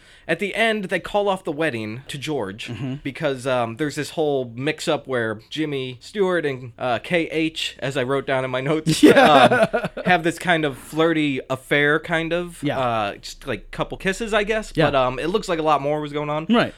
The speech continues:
Speaker 1: So the wedding gets called off for good reason, not just because of that, because as we've been talking about, Katharine Hepburn's story arc in this is she's finding out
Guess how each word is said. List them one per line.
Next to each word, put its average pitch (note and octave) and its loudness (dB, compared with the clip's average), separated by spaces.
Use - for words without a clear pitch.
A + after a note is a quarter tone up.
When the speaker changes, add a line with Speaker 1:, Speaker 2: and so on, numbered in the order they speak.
Speaker 1:
So G#3 2
the G#3 4
wedding A#3+ 0
gets G#3 -2
called G3 0
off F#3 2
for D#4 0
good C4+ -2
reason, A3 -2
not B3+ 0
just A#3 -2
because F#3+ -4
of C#3+ 0
that, C#3 2
because D3+ -6
as D3 -2
we've D3+ -4
been C3+ -10
talking G#3 2
about, D#3 0
Katharine C#3+ -4
Hepburn's C#3+ -4
story D3+ -2
arc B2 -4
in A#2+ -6
this A2+ -10
is A2 -8
she's C3+ -10
finding C#3 0
out B2 -4